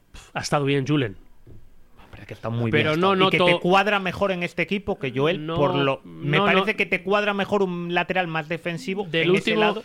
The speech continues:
Speaker 1: del último Joel, no me parece que haya gran diferencia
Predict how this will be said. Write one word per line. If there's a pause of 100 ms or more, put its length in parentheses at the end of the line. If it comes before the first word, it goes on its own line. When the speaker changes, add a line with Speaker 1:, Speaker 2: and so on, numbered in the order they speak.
(120)
Speaker 1:
del
último (100)
Joel, (560)
no
me
parece
que
haya
gran
diferencia